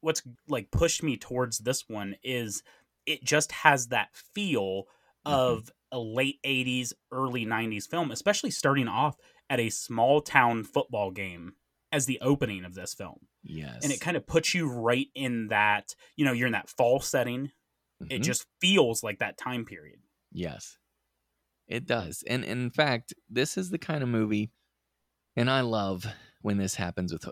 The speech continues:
Speaker 2: this is probably just a nostalgic thing. It's probably very subjective, but I love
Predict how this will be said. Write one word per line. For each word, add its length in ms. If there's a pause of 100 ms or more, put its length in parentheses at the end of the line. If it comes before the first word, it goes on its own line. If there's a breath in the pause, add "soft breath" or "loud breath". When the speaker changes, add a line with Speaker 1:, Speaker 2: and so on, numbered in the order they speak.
Speaker 2:
this 160
is 100
probably 340
just 240
a 60
nostalgic 680
thing. 280
It's 100
probably 300
very 240
subjective, 680
but 120
I 140
love 520